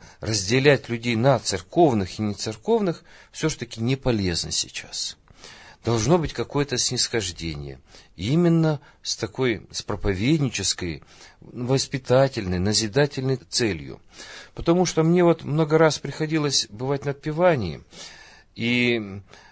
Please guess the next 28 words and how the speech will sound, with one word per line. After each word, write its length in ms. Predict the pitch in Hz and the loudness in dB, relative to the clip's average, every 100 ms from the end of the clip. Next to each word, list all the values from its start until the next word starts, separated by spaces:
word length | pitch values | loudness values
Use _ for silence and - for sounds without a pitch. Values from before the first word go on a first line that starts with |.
| _ | _
порой, 300 | 143 156 185 | 4 6 8
может 240 | 170 165 | 6 4
быть, 140 | 147 147 | 2 4
даже 240 | 165 147 | 6 6
человека 540 | 139 139 139 151 147 120 | 0 0 0 0 0 -2
не 100 | 127 | 0
очень 260 | 135 120 | -2 -4
достойного 800 | 110 113 - 139 143 127 120 107 98 | -2 0 0 2 4 4 2 0 -4
отпевали, 760 | 104 - 127 117 127 120 113 101 - - _ | -18 -6 0 8 8 8 2 -2 -14 -20 _
э, 200 | - 82 - - | -20 -20 -20 -18
не 400 | 85 92 107 131 | -14 -10 -4 0
являющегося 920 | 131 131 143 139 - 131 120 - 117 | 2 8 8 8 4 -4 -2 -4 -4
членом 420 | - 123 123 113 | -4 -2 0 0
церкви. 680 | 104 - 123 113 - 104 98 - - - - - _ | -2 2 4 4 0 -6 -6 -10 -20 -20 -20 -20 _
И 240 | - 123 131 | 0 4 4
вокруг-то 440 | 139 180 196 - | 4 0 -2 4
его 240 | 160 190 | 4 6
собрались 800 | 202 147 131 143 131 104 - - - - - - | 4 2 4 6 6 4 0 -2 -8 -20 -18 -4
немало 380 | 120 151 151 | 2 6 6
людей, 580 | 131 123 113 151 147 120 - _ | 4 0 0 2 2 -2 -12 _
которые, 400 | 127 131 135 127 | -6 0 2 2
что 200 | - 120 | 0 -4
называется, 680 | 123 120 127 135 120 - 120 | -4 0 4 6 4 2 2
и 140 | 113 | 4
лоб-то 360 | 117 170 - 104 | 6 6 6 -2
не 100 | 101 | 2
умеют 340 | 95 92 85 | 2 2 0
перекрестить. 960 | - 95 87 101 98 - - 76 - - | -2 -6 -6 -6 -2 -2 -4 -12 -16 -20